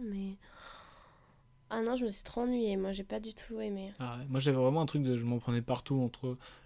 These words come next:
Speaker 2: les décors,
Speaker 1: Je trouvais ça lent,
Speaker 2: les jeux
Speaker 1: enfin.
Speaker 2: d'acteurs, les, la musique de Hans Zimmer, c'était, j'étais, waouh. Et je me sentais, j'avais vraiment ce sentiment de me sentir tout petit,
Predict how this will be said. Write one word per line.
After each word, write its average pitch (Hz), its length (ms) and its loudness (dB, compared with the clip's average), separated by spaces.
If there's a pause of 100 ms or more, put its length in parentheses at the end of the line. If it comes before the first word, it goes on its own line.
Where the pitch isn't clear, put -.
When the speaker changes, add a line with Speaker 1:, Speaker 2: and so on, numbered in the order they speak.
Speaker 2:
les 120 160 4
décors, 123 500 4
Speaker 1:
Je 123 60 4
trouvais 156 180 0
ça 202 220 4
lent, 233 320 6
Speaker 2:
les - 40 8
jeux - 140 6
Speaker 1:
enfin. - 140 4
Speaker 2:
d'acteurs, 127 520 4
les, 120 160 4
la 135 280 4
musique 131 280 4
de 123 260 4 (300)
Hans 127 120 0
Zimmer, 131 260 4 (500)
c'était, - 340 -4 (760)
j'étais, - 180 -2
waouh. 113 240 0 (1200)
Et 127 60 4
je 120 60 4
me 127 80 6
sentais, 127 420 4
j'avais 135 300 10
vraiment 190 340 8
ce 135 300 4
sentiment 156 500 2
de 131 140 6
me 113 100 2
sentir - 380 -10
tout - 180 -2
petit, - 240 -12